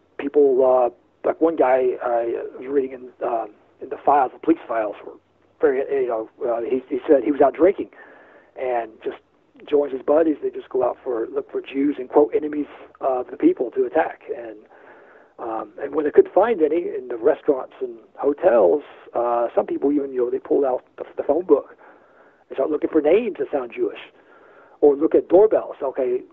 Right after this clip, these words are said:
w-, last name. Oh, okay. Does he sound Jewish? And so they will, they will grab people and bring them back to the beer hall, and, uh, and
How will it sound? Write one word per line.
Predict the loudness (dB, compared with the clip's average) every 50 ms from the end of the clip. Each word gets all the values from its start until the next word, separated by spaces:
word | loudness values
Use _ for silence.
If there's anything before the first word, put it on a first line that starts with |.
| -18 -14 _
w-, | -12 -10 -4 0
last | 2 2 2 0 -2
name. | -4 -2 -2 -2 -2 -4 -10 -16 -20 -16 _ -4
Oh, | -4 -4 -4 -4
okay. | -6 -6 -6 -6 -6 -10 _ -18
Does | -16 -10
he | -4 -4
sound | -4 -2 0 4
Jewish? | 4 4 4 2 -2 -8 -14 -20 -16 -14
And | -12 -10 -8 -8 -10 -10 -10 -8
so | -6
they | -4 -4
will, | -4 -4 -6 -8 -10 _ _ _ -2
they | 2 2
will | 2 2
grab | 2 0 0 2 0 0
people | -4 -10 -8 -8 -8 -8
and | -8 -8
bring | -10 -10 -10
them | -8
back | -6 -6 -6 -6 -6 _ -14 -14
to | -14 -12 -12
the | -12
beer | -8 -6 -4 -2 0
hall, | 0 0 0 -2 -8 -10 -16 -20 -20 -20 -20 -20 _ _ _ _ _ _ _ _ _ _ _ _ _ -16 -12
and, | -8 -8 -8 -8 -8 -6 -4 -2
uh, | -2 -2 -2 -4 -8 -14 -14 _ _ _ _ _ _ _ _ _ _ _ -6
and | -6 -6 -6